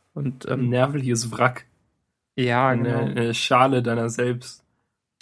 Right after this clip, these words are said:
Speaker 1: Und ich, ich halt, ich hab halt auch natürlich immer Angst, dass irgendwas wirklich Schlimmes dann, dann los ist und, ach, ich weiß nicht.
Speaker 2: Ähm,
Speaker 1: Also
Speaker 2: wie ist das eigentlich? Ich kenn mich, ich kenn mich ja nicht aus mit, äh, mit gefüllten Löchern, aber vielleicht kannst du da ein bisschen Licht auf meine Unwissenheit scheinen.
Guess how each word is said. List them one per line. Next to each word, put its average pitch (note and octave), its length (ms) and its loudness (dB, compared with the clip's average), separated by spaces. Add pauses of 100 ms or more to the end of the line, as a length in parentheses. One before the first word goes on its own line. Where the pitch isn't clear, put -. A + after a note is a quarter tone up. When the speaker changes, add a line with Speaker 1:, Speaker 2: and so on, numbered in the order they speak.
(140)
Speaker 1:
Und B2 300 2
ich, B2 300 -4
ich C3+ 160 -4
halt, B2+ 240 2
ich C3+ 200 -2
hab C3+ 100 4
halt C3 200 4
auch C#3 220 0
natürlich C#3 440 0
immer C#3 200 4
Angst, C#3+ 220 -2
dass C3+ 120 -2
irgendwas C3+ 480 0
wirklich D3+ 360 -2
Schlimmes D#3 580 2
dann, C3+ 520 0 (1200)
dann C3 540 0
los C3+ 300 4
ist C3+ 260 -2
und, B2 280 -4 (1000)
ach, C#3+ 220 -8
ich - 120 -20
weiß C3 180 -4
nicht. E3 80 8
Speaker 2:
Ähm, E3 140 2
Speaker 1:
Also C#3+ 140 2
Speaker 2:
wie A3+ 40 6
ist - 100 4
das A#3 140 2
eigentlich? E3+ 260 0
Ich - 120 -4
kenn G3+ 160 4
mich, G3+ 180 4
ich E3 120 -2
kenn F#3+ 140 0
mich F#3+ 120 2
ja F#3 80 2
nicht F3 220 -2
aus F3 240 2
mit, D3+ 360 -2
äh, D3 320 4
mit C#3+ 220 -4
gefüllten D#3 400 -2
Löchern, C#3+ 400 0
aber C3 180 0
vielleicht D3 240 0
kannst D3+ 180 -4
du F#3 60 6
da G3 100 6
ein D#3 80 2
bisschen C#3+ 360 0
Licht G3 320 2
auf C3 200 2
meine B2+ 440 2
Unwissenheit B2 640 -2
scheinen. A#2 360 -4